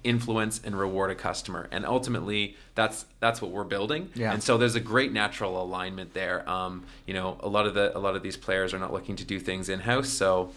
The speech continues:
Speaker 1: they lean on startups, and that's kind of where we came in.
Speaker 2: Yeah.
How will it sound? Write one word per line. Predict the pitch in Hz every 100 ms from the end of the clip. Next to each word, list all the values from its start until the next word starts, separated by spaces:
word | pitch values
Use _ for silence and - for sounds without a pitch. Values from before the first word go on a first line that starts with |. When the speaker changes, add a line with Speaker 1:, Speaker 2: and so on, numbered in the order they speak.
| -
Speaker 1:
they | 98
lean | 98 95
on | 95 92
startups, | - 80 82 - -
and | 98
that's | 95 - -
kind | - 98
of | 92 92
where | 95
we | 95
came | 90 92
in. | 90 90 - -
Speaker 2:
Yeah. | 113 92